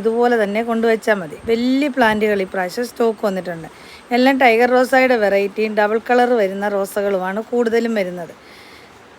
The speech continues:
അല്ലാതെ കഴിഞ്ഞ ആഴ്ച നമ്മൾ കോംബോ ഇട്ടായിരുന്നു, ഡബിൾ കളറിൻ്റെ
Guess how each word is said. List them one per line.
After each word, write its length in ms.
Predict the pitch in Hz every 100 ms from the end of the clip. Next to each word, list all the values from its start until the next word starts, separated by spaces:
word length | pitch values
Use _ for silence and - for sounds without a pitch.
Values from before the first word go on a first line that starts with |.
| - - - - - 240
അല്ലാതെ 300 | 240 247 262 254
കഴിഞ്ഞ 220 | 240 269
ആഴ്ച 180 | 269 262 247
നമ്മൾ 180 | 233 233 -
കോംബോ 340 | 220 226 233 247
ഇട്ടായിരുന്നു, 340 | 202 196 190 208 208
ഡബിൾ 160 | 202 214
കളറിൻ്റെ 480 | 226 208 180 180